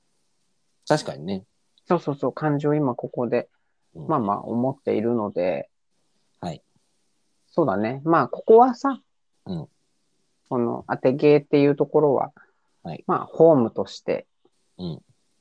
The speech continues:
Speaker 2: あの、まあ、継続してやっていくつもりですので、その、マーヤンがね、
Speaker 1: うん。
Speaker 2: どっかで喋ってるとか、ブダさんがどっかで喋ってるで、あんまり心配する必要もないので、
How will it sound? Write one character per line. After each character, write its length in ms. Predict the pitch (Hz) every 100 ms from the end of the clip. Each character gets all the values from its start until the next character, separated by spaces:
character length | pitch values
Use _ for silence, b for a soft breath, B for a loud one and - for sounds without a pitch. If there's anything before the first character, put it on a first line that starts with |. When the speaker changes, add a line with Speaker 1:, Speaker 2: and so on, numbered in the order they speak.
| _
Speaker 2:
あ 160 | 107 104
の、 320 | 101 90 95 - _ _ _ _ _ _ -
ま 80 |
あ、 20 | 131
継 180 | 123 120
続 260 | 113 -
し 60 | -
て 100 | 107
や 100 | 110
っ 60 |
て 140 | - 117
い 60 |
く 80 | -
つ 120 | -
も 160 | 117 117
り 160 | 117 -
で 120 | - 127
す 160 | -
の 160 | 90 87
で、 260 | 82 73 -
そ 100 | 95
の、 240 | 98 101 _ _ _ _ _
マ 220 | 156 160
ー 60 | 156
ヤ 80 | 123
ン 40 |
が 120 | 95 92
ね、 80 | - _ _ -
Speaker 1:
う 180 | 117 98
ん。 60 |
Speaker 2:
ど 80 | 104
っ 20 |
か 120 | - 98
で 60 |
喋 220 | - 101
っ 20 | 104
て 120 | 95
る 80 | 82
と 80 |
か、 80 | -
ブ 100 | -
ダ 100 | 107
さ 80 | 110
ん 20 |
が 100 | 107
ど 100 | 117
っ 40 | -
か 120 | 92
で 60 |
喋 240 | 87 101 104
っ 20 |
て 140 | -
る 140 | 80 87
で、 140 | - b b b _
あ 80 | 131
ん 40 |
ま 100 | 127
り 60 | 123
心 240 | - 131
配 180 | 131 131
す 140 | - 127
る 100 | 135
必 220 | - 135
要 80 | 131
も 140 | 127
な 200 | 139 135
い 60 | 107
の 140 | -
で、 220 | - -